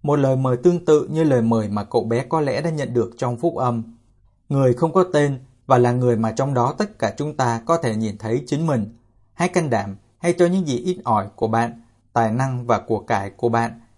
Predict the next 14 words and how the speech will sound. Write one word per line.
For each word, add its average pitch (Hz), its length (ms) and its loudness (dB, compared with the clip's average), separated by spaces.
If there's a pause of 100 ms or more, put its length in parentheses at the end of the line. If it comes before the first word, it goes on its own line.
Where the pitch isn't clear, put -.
(100)
hãy 170 140 -2
tặng 156 200 -2 (100)
cho 139 80 -4
Chúa 160 160 -4
Giêsu 135 480 0 (140)
và 117 220 0
cho 135 200 0
anh 131 160 0
chị 123 180 -2
em 120 160 -2
của 110 200 -2
bạn. 110 220 -2 (420)
Đừng 123 180 -2
sợ, 123 300 0